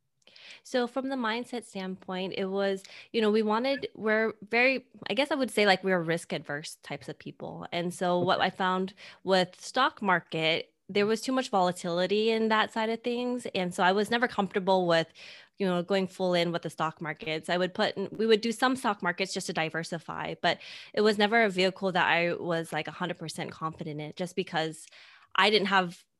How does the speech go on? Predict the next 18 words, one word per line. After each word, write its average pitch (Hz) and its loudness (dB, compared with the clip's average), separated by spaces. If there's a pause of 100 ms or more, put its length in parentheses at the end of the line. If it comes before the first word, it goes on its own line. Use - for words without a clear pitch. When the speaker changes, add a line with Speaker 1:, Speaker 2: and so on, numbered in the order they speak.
(100)
Speaker 1:
control 180 2
of 156 0 (340)
what 190 4
was 185 4
gonna 170 0
happen 165 0
with 156 0 (100)
the 151 -8
stock 147 -2
market. 139 -6
You 165 -6
know, 156 -2
I 175 2
could 190 -2
invest 165 0
one 180 2
day 160 2 (120)
and, 156 -4